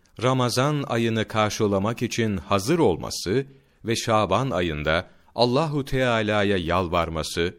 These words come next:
bu ayın sahibi Peygamber sallallahu aleyhi ve sellem Efendimiz vasıtasıyla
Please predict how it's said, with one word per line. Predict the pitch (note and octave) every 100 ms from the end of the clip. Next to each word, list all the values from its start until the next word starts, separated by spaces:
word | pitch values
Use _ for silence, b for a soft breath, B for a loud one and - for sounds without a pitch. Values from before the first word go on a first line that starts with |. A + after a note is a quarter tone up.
| b b b -
bu | F#3+ E3+
ayın | C#3+ C3 A2+ -
sahibi | A#2 A2+ A2 A2+
Peygamber | - G#2+ G#2 G#2+ G2+ G#2+ B2 B2+
sallallahu | - G#2+ G2 F#2+ D#2+ A2+ C3+ A#2+
aleyhi | G#2 G#2 G2 G2
ve | G2
sellem | - F#2+ E2+ C#3+
Efendimiz | E3 - C3 A#2 A#2+ A2+ F2+
vasıtasıyla | F2+ G2+ - G2 G2 F#2 G#2 F#2+ F2 F2+